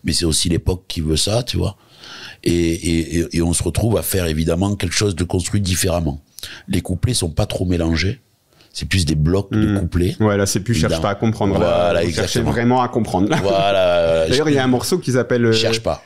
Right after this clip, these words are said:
Speaker 2: Cherche pas,
Speaker 1: Qui, en
Speaker 2: ouais.
Speaker 1: fait, la troisième version ne cherche pas à comprendre.
Speaker 2: Ouais.
Speaker 1: Parce qu'en fait, on a Cherche pas à comprendre dans le premier album. On a un maxi qui s'appelle Cherche vraiment pas à comprendre.
Speaker 2: Hmm.
Speaker 1: Et on a Cherche pas qui est en fait, en fait la suite de, de,
Speaker 2: Ouais.
Speaker 1: de, de, de, de, de ces morceaux-là, tu vois. Mais voilà, on, on,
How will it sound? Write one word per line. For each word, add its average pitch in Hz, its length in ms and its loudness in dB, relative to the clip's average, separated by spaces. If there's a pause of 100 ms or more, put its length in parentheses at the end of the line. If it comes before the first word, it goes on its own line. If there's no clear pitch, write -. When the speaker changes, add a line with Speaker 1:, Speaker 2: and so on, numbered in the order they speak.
(120)
Speaker 2:
Cherche - 300 -4
pas, 90 120 0
Speaker 1:
Qui, 92 100 2
en - 20 -2
Speaker 2:
ouais. 90 60 -2
Speaker 1:
fait, 87 120 -2
la - 60 2
troisième 127 380 0
version 127 320 0
ne 123 100 2
cherche 101 220 -2
pas 95 80 0
à 92 60 0
comprendre. 92 380 -2
Speaker 2:
Ouais. 110 200 2
Speaker 1:
Parce 85 180 -4
qu'en 98 160 0
fait, 107 160 0
on 90 100 0
a 85 60 0
Cherche 107 280 -2
pas 101 100 0
à 95 40 -2
comprendre 92 380 -4
dans 87 80 0
le 80 60 0
premier 82 220 -2
album. 101 420 0 (320)
On 98 120 -2
a 98 60 0
un 101 100 -2
maxi 117 360 -2
qui - 60 -2
s'appelle 85 260 -2
Cherche 98 340 -2
vraiment 120 380 -2
pas 110 140 2
à 101 40 -2
comprendre. 98 560 -2 (100)
Speaker 2:
Hmm. 113 220 4
Speaker 1:
Et 92 60 2
on 98 100 -2
a 104 80 0
Cherche - 300 -2
pas 143 180 0
qui 117 140 -4
est - 20 2
en 101 100 0
fait, 120 220 0
en 98 80 -2
fait - 200 -2
la 104 120 2
suite - 420 -4 (500)
de, 92 280 2
de, 90 180 2
Speaker 2:
Ouais. 85 300 2
Speaker 1:
de, 87 160 2
de, 87 240 0
de, - 0 -
de, 87 220 2
de 90 180 -4
ces 98 160 0
morceaux-là, 87 440 0
tu - 120 -12
vois. 85 200 -6 (920)
Mais 95 280 0 (100)
voilà, 123 240 0
on, 98 220 -4
on, 92 160 -2